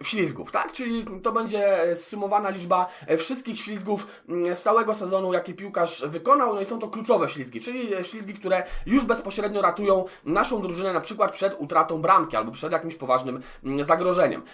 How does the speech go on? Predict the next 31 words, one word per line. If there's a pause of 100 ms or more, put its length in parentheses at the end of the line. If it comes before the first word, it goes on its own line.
(120)
Dalej
mam
kolumnę,
mm,
procent
odbiorów,
czyli
też
skuteczność
tych
ślizgów,
tak?
Czyli
przykładowo
taki
Wenclisław
Wasilew,
mm,
z
C
S
K
tysiąc
dziewięćset
czterdzieści
osiem
wykonuje
trzy
kluczowe,
mm,
wślizgi,